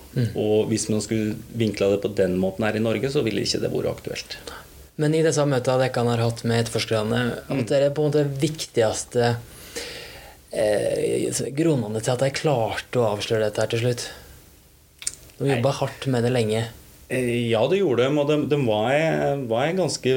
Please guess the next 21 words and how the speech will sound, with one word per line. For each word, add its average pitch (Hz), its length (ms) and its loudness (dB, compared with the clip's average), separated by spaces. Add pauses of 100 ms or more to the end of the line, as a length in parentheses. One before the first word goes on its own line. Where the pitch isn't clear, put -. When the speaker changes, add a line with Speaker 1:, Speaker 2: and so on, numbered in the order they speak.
(320)
Speaker 2:
stor 110 400 -2
gruppe 113 440 -2
som 110 160 0
jobbet 95 260 0
med 92 140 -2
det, 120 80 2
og 165 100 2
det 160 80 4
var 131 80 4
jo 113 140 0
samarbeid, 95 800 0
eh, - 800 -2
ganske 107 320 -2
godt 98 240 -2
samarbeid 90 560 0
mellom 90 320 -2
tysk - 420 -6
politi 113 460 -2
og 113 100 2
østerriksk - 460 -6
politi. - 460 -8